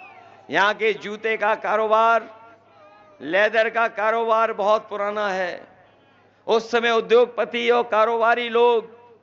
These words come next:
हमसे मिलते थे, हमने सुविधाएं देना शुरू कर दी थी,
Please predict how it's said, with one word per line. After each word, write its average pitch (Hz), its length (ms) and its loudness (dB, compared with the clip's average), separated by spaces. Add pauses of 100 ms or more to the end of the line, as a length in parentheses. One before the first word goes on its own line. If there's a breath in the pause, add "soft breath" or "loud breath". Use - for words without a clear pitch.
(400)
हमसे 208 360 -4
मिलते 214 400 -2
थे, 214 140 -2
हमने 208 300 -2
सुविधाएं 208 460 -2
देना 208 240 -2
शुरू 196 240 -8
कर 190 180 -8
दी 175 140 -8
थी, - 300 -18